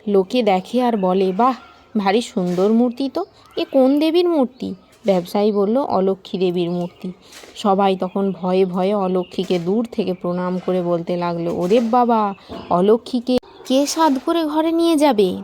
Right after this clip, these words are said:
তোমার ওই মূর্তি কে না দূরে থাক, তুমি বাপু দূরে থাকো, আমরা তোমাদের দোকানে ছায়াও মারাবো না।" সন্ধ্যের সময় ব্যবসায়ী রাজসভায় গিয়ে রাজাকে বলল, "মহারাজ, আমার এই দেবী মূর্তি আজ বিক্রি হয়নি,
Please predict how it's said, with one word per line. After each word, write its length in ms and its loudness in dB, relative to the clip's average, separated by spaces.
তোমার 320 0
ওই 140 4
মূর্তি 520 0
কে 100 2
না 140 2
দূরে 340 4
থাক, 280 -6
তুমি 240 2
বাপু 300 2
দূরে 300 2
থাকো, 440 -2
আমরা 380 -2
তোমাদের 560 0
দোকানে 520 2
ছায়াও 480 -4
মারাবো 440 0
না।" 180 -2
সন্ধ্যের 460 4
সময় 440 2
ব্যবসায়ী 520 0
রাজসভায় 680 -2
গিয়ে 260 0
রাজাকে 480 0
বলল, 300 -2
"মহারাজ, 640 0
আমার 340 -2
এই 120 -2
দেবী 300 0
মূর্তি 380 -2
আজ 180 0
বিক্রি 360 -4
হয়নি, 460 -2